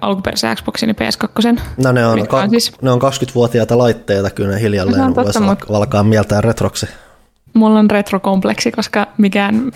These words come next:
Speaker 1: mitä mun ikäinen on pelannut, ei kuulemma voi olla retroa.
Speaker 2: <laughs>
Speaker 1: Öö, no joo, retrokonsolini, mut kävi ilmi, et ei olekaan niin helppo pelata niitä,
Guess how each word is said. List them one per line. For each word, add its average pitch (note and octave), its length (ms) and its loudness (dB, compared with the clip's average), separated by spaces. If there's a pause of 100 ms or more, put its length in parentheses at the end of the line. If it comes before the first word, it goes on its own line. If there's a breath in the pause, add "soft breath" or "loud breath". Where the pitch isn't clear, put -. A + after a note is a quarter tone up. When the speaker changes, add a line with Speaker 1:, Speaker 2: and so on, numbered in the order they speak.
(140)
Speaker 1:
mitä G3 300 0
mun F#3+ 200 4
ikäinen G3+ 340 4
on G3 80 4
pelannut, G3+ 360 0
ei G#3+ 120 0
kuulemma G3+ 320 2
voi G#3+ 100 0
olla A3 140 2
retroa. G#3+ 380 2
Speaker 2:
<laughs> B2+ 60 0 (1160 loud breath)
Speaker 1:
Öö, G3 340 -2 (240)
no A3+ 100 4
joo, G3+ 200 4 (520 loud breath)
retrokonsolini, G#3 920 2
mut G3+ 220 2 (320)
kävi C#4 300 4
ilmi, A#3 220 6
et G3 320 -2
ei G#3+ 140 4
olekaan G3 280 0
niin F#3+ 140 4
helppo G3 300 0
pelata G3 360 -2 (120)
niitä, - 240 -4